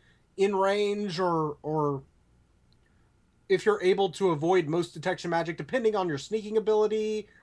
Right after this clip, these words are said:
I'd be happy to know. And I'm loving every second of your shows except for the end. Keep up your good work, Austin M.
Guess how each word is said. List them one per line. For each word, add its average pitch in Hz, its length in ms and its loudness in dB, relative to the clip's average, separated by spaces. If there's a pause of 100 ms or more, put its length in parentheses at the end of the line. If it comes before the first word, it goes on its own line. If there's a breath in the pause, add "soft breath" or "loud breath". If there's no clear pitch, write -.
I'd 240 180 -4
be 240 80 0
happy 220 280 0
to 170 120 -4
know. 139 200 -10 (840 soft breath)
And 220 440 2 (180)
I'm 220 140 -2
loving 208 340 0
every 220 260 -4
second 214 300 -4
of 185 80 -4
your 170 140 -4
shows 175 500 -2
except 220 480 -4
for 196 120 -10
the 170 220 0
end. 107 300 -4 (720)
Keep 269 240 0
up - 160 -6
your 233 100 -8
good 180 320 2
work, 190 400 -4 (380)
Austin 165 420 -4
M. 117 280 -8